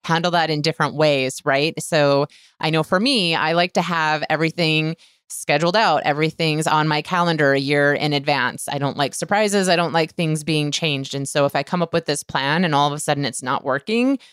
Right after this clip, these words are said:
that really stresses me out, because from this time to this time to this time, these things are supposed to happen. And so that's harder for me sometimes to adapt to that. But at the same time, being aware of that,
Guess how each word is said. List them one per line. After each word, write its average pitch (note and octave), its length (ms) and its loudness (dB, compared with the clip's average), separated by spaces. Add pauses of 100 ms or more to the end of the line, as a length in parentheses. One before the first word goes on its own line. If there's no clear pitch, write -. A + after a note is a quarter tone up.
(200)
that C3 100 0
really D3+ 200 2
stresses C#3+ 480 -2
me C#3 120 -2
out, B2+ 280 -2
because C3 760 -2 (540)
from D#3+ 100 0
this D#3 160 0
time D3+ 160 0
to D3 80 -2
this C#3+ 160 0
time C#3+ 220 -2
to C3+ 60 0
this G#3+ 200 0
time, D3+ 240 -2
these D#3 160 -2
things D3 220 -2
are C#3+ 40 -2
supposed C3+ 300 -4
to B2 80 -12
happen. D#3 680 0 (500)
And E3+ 180 0
so E3 240 0
that's E3+ 260 0
harder C#4 440 2
for G3+ 140 0
me D#3 140 0
sometimes D3 600 -2
to D3 160 0
adapt C#3+ 420 0
to G3 80 0
that. A#3 340 0 (1000)
But G3+ 120 4
at F#3 140 0
the F3 80 0
same G#3+ 440 2
time, C#3 560 0 (460)
being F#3 320 0
aware F3 580 2
of C#3+ 280 0
that, B2+ 600 -6